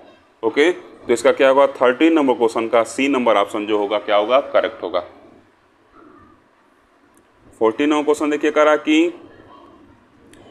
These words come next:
fiber optics uses what medium to send information। फाइबर ऑप्टिक्स, देखिए ऑप्टिक्स में क्या होता है, जैसे ऑप्टिक्स आप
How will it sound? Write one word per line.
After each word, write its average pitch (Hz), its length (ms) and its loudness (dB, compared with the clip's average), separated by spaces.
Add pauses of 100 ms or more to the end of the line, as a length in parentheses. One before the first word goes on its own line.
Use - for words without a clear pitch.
(880)
fiber 135 420 4 (140)
optics 160 520 2 (440)
uses 156 360 2 (160)
what 131 300 2
medium 113 400 -2
to 120 120 -8
send 123 300 -2
information। 92 580 -6 (500)
फाइबर 143 440 4
ऑप्टिक्स, - 580 -2
देखिए 117 220 0
ऑप्टिक्स 147 460 0
में 147 100 -4
क्या 147 200 0
होता 143 280 2
है, 147 140 0
जैसे 107 300 0
ऑप्टिक्स 127 340 -2
आप 110 180 -2